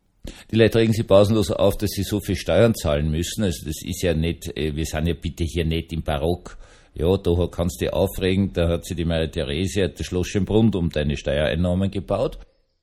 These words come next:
Heute zahlen wir Steuern aus einem ganz einfachen Grund, damit halt die Grundstruktur unserer Stadt, das, äh, von Schulen über Altenheime bis zu Straßen erhalten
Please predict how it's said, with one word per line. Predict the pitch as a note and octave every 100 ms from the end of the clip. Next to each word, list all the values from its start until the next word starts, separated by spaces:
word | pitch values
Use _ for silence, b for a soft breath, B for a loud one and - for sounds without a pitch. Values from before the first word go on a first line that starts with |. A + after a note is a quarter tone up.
| _ -
Heute | F2 F2
zahlen | - E2+ F2
wir | D#2+
Steuern | - E2+ G2
aus | F2+
einem | F2+
ganz | D#2 E2+ -
einfachen | - E2 - F2 - E2
Grund, | E2 F#2 G#2 -
damit | F2+ E2+ E2+ -
halt | E2+ E2+ E2
die |
Grundstruktur | - F2 F#2 - F#2 - F2+ F#2
unserer | F2+ E2+
Stadt, | D2+ - C2+ D#2+ -
das, | F2 D#2+ - -
äh, | E2 D#2+ D#2 -
von | F2 E2+
Schulen | - F2+ F#2 F#2+ F#2 F2
über | E2+ F2
Altenheime | D#2+ E2+ - F2+ D#2+ D#2 E2+ E2+
bis | D2+ - G2 -
zu | -
Straßen | E2 - D2 C#2 E2+ F2+ - D2+ C#2 - b b b b b b -
erhalten | D#2 C#2+ D#2 D#2+ - D#2+ C#2